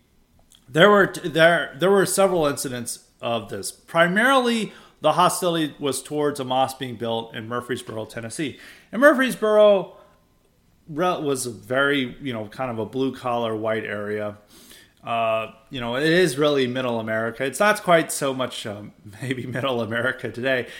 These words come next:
It's a fairly, uh, lar-, I mean, it's not a small town. It's not a rural area. Uh, the biggest university in Tennessee is there, M T S U.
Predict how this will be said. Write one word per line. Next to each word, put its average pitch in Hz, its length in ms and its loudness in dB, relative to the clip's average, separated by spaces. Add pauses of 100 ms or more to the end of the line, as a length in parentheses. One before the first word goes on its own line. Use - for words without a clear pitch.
(120)
It's 233 180 2
a 302 100 2
fairly, 262 380 6
uh, 135 540 0
lar-, 123 540 -2
I 131 40 -4
mean, 127 160 -8
it's - 320 -12 (200)
not 151 240 -4
a 117 60 -6
small 113 480 -6
town. 110 260 -10
It's 117 160 -6
not 156 160 0
a 113 40 -2
rural 120 400 0
area. 123 460 0 (380)
Uh, 123 260 -4
the 113 100 -8
biggest 139 380 -2
university 127 640 -4
in 120 160 -8
Tennessee 123 460 -8
is 113 100 -8
there, 120 220 -4
M 113 100 -8
T 120 160 -6
S 113 180 -6
U. 117 480 -4